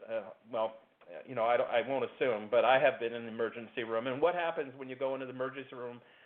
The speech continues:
Typically, what do they do to you? They give you an I V, which is basically a glucose solution. And so we know that many people who are going into emergency rooms have, uh, an acute form of hypoglycemia versus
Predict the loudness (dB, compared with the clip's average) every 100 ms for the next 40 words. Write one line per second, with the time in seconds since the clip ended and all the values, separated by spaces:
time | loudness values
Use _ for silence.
0 | _ 2 2 2 -4 -6 2 2 2 -2
1 | -4 -6 -4 -8 -12 _ -6 -2 -4 -2
2 | -2 0 2 0 0 -8 -10 -16 -20 _
3 | _ _ _ _ _ _ -8 -6 -6 2
4 | 4 4 -2 -4 -2 0 0 -4 0 -2
5 | -2 -4 -4 -4 -6 -12 -14 _ _ -20
6 | -20 _ _ _ 2 2 4 4 4 4
7 | 4 6 6 2 -2 -4 -6 -10 -10 -8
8 | -6 0 0 0 -6 -6 -4 -4 -8 -10
9 | -4 0 0 0 4 6 6 -2 -6 2
10 | 4 2 -4 -12 0 0 0 -2 -2 -2
11 | -6 -2 2 4 2 -6 _ _ _ _
12 | 0 4 4 4 0 4 4 4 -4 -6
13 | -4 -2 -2 -4 -14 _ _ _ -14 4
14 | 6 6 0